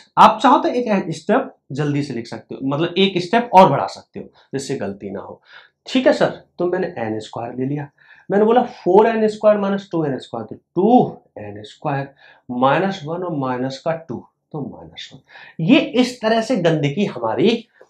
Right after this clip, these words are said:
फैली हुई है, इस वजह से ये formula आया था। लेकिन आपको क्या याद रखना, देखो उतार लेना, ठीक है,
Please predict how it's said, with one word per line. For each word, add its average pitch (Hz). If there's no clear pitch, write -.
फैली 156
हुई 165
है, 254
इस 208
वजह 139
से 175
ये 190
formula 117
आया 98
था। 113
लेकिन 240
आपको 269
क्या 262
याद 254
रखना, 254
देखो 220
उतार 175
लेना, 113
ठीक 180
है, -